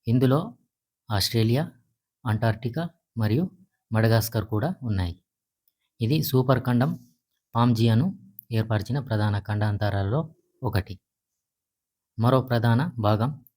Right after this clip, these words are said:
లరేషియా. గోండ్వానా అనే పేరు మధ్య భారతదేశంలోని గోండ్వానా ప్రాంతం నుండి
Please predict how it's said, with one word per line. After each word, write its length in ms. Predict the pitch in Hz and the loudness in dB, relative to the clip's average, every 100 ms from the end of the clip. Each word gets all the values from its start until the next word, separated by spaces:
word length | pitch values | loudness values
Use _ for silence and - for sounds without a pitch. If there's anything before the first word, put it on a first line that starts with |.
| _ _ _ 117 | _ _ _ 0
లరేషియా. 500 | 113 110 107 98 85 _ _ _ _ _ _ _ _ _ _ - | 2 2 2 -2 -4 _ _ _ _ _ _ _ _ _ _ -10
గోండ్వానా 540 | 113 135 131 127 127 139 | 2 4 4 2 2 0
అనే 380 | 135 117 123 - - | 0 0 -2 -10 -4
పేరు 180 | 117 117 | 0 2
మధ్య 380 | 107 95 127 165 _ | 0 -2 -8 -12 _
భారతదేశంలోని 800 | 117 110 117 117 113 110 104 117 | 0 2 2 0 -2 -2 -4 -4
గోండ్వానా 460 | 131 120 117 113 110 | -2 0 0 0 -2
ప్రాంతం 420 | - 107 101 98 | -2 -4 -2 -4
నుండి 340 | 98 98 190 | -2 -4 -6